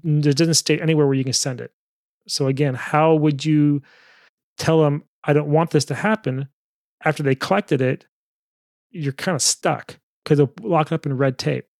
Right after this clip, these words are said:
Now, in section two of this section is called method for disclosure, right? And in this section,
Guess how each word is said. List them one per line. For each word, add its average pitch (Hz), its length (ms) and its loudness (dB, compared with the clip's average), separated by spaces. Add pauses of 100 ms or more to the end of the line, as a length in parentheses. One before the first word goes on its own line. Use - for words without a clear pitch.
(400)
Now, 151 380 0 (760)
in 170 100 0
section 156 420 0
two 247 300 4
of 147 100 2
this 135 140 2
section 143 360 -2
is 151 160 -4
called 143 260 0
method 143 300 0
for 135 160 -2
disclosure, 127 720 0
right? 143 280 -2 (880)
And 160 200 4
in 156 180 4
this 190 180 4
section, 156 560 -2